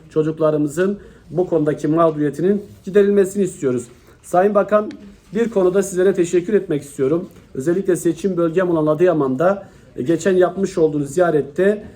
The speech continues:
e, on beş adet yirmi dört derslikli okullar yapılması konusunda, e, emlak konutla bir anlaşma, bir protokol imzaladınız. Bu gerçekten çok anlamlı oldu.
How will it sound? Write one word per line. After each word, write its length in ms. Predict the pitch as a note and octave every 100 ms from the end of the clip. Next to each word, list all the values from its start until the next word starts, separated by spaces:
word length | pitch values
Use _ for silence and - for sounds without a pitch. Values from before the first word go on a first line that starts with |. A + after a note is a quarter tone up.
| - -
e, 180 | C#3+ C#3+ D3
on 240 | F#3+ G3
beş 220 | G3 G3+ E3
adet 460 | D3+ G3+ G3+ -
yirmi 320 | D#3 E3+ F#3
dört 260 | F3 F#3+ F#3+
derslikli 640 | D#3 D3 D#3+ D#3 G3 G3+ - -
okullar 520 | D3+ D#3 F3+ F3+ F#3 F3+
yapılması 600 | D#3+ E3 E3+ E3+ D#3+ -
konusunda, 640 | - C#3 C3+ D#3 E3 G3+ G#3 - - - C#3+
e, 300 | C#3+ D3 D3+ - - _ -
emlak 400 | E3+ F#3 G3+ G3+
konutla 400 | - E3+ D#3+ E3+
bir 180 | E3+ E3+
anlaşma, 440 | E3 E3 D#3 F#3 E3
bir 60 |
protokol 520 | - E3 D#3+ D#3 C#3
imzaladınız. 640 | B2 C3+ C#3 C3 B2+ F3+ E3
Bu 100 | E3+
gerçekten 540 | F3+ F3+ D#3+ D3+ E3
çok 280 | D#3 E3+ D#3 -
anlamlı 460 | D3 D3+ D#3 E3+
oldu. 380 | E3+ C3 D3+ D#3